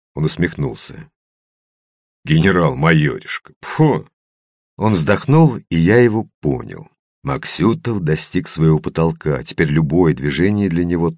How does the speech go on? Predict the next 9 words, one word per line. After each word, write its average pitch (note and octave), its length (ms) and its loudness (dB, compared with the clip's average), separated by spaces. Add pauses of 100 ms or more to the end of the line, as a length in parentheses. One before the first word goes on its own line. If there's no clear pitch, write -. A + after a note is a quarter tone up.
(140)
только G2+ 560 0
вниз. B1+ 720 -8 (640)
Найдётся A#2 380 2
много B2 360 2
желающих F2 580 2
поспособствовать - 1000 -4
ему C#2 240 -4
в B1 80 -6
этом. - 340 -14